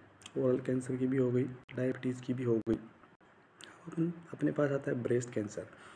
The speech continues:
अपन breast cancer की screening करेंगे। सबसे पहले जिस दिन अपन screening कर रहे हैं वो date select कर लो।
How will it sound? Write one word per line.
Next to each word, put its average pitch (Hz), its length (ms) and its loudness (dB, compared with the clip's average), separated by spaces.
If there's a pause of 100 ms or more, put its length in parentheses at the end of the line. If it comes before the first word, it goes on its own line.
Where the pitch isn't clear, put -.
(300)
अपन 143 200 -2
breast 131 240 6
cancer 127 280 2
की - 100 -6
screening 120 500 -4 (140)
करेंगे। 90 360 0 (380)
सबसे 139 220 -2
पहले 143 280 0 (400)
जिस 131 140 4
दिन 127 120 2
अपन 131 200 -2
screening 127 420 0
कर 127 160 4
रहे 120 120 4
हैं 123 100 6
वो 123 140 6
date 123 140 2
select 127 320 -2
कर 131 100 0
लो। 139 200 -2